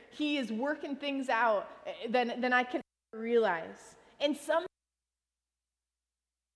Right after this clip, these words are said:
and so what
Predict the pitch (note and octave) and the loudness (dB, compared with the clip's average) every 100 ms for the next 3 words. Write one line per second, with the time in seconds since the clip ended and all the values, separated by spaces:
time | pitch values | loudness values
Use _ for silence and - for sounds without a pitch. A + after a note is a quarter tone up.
0 | _ _ _ _ _ _ _ _ _ - | _ _ _ _ _ _ _ _ _ -20
1 | - - - _ _ _ _ _ _ _ | -20 -20 -20 _ _ _ _ _ _ _
2 | _ _ - - C#4 - - _ D4 D#4 | _ _ -20 -16 -10 -10 -12 _ 2 4